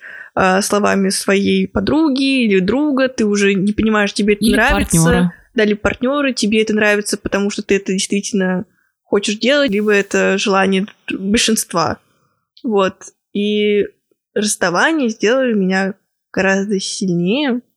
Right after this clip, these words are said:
Speaker 2: Абсолютно с тобой согласна.
Speaker 1: Я поняла, что я абсолютно автономная,
Speaker 2: Мгм.
Speaker 1: я независимая.
Speaker 2: В общем-то, да, расставание — это такой, э,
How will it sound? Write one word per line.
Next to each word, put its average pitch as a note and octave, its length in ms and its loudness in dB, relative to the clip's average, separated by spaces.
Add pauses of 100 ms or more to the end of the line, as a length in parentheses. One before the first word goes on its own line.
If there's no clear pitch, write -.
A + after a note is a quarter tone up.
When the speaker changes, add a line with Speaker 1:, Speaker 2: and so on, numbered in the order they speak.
Speaker 2:
Абсолютно F#3+ 600 0
с - 100 2
тобой D#3+ 220 2
согласна. D#3+ 600 0 (500)
Speaker 1:
Я G3+ 200 2
поняла, G3+ 380 0
что - 300 0 (280)
я G#3+ 180 2
абсолютно G#3+ 1300 0 (500)
автономная, A3+ 1120 0 (100)
Speaker 2:
Мгм. F#3+ 500 4
Speaker 1:
я G3 640 0 (320)
независимая. A3 1120 0
Speaker 2:
В A3+ 100 0
общем-то, C4 380 -2
да, G#3+ 280 2
расставание — B3+ 520 0
это A3+ 120 0
такой, A3 460 -2
э, - 40 -8